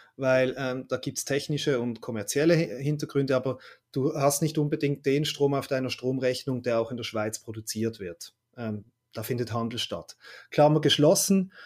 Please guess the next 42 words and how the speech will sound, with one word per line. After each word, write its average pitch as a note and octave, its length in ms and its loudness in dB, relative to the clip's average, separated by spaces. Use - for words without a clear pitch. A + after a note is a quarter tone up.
wenn C#3+ 160 2
man C#3 160 4
jetzt E3+ 380 4
schaut, D#3+ 300 6
im C#3 60 -2
Moment C3+ 340 0
ist - 140 -4
wirklich C#3 280 -4
relevant, C3 560 4
was B2+ 180 4
wird C3 140 0
in B2 80 -4
der A#2 60 -2
Schweiz A2 400 -2
produziert. D3 920 0
Ähm, C#3+ 200 2
dann D3 160 6
ist D3 120 2
es C3+ 100 -2
so, E3 220 8
dass, D#3+ 280 2
ähm, C#3 280 0
sicher E3 320 0
etwa C#3+ 200 -2
zwei C#3+ 340 4
Drittel, E3 500 2
ähm, C#3 220 -2
des - 160 -10
produzierten C3 500 -4
Stroms B2+ 440 0
aus G#2+ 240 -4
Wasserkraft F3+ 640 0
kommt. F#3 360 0
Also B2 200 -4
das A#2 160 -2
sind B2+ 140 -4
die B2 60 -8
großen B2+ 440 0
Stauseen D#3 600 2
in C#3 120 -2
den A#2 140 -4
Alpen, D#3+ 540 -2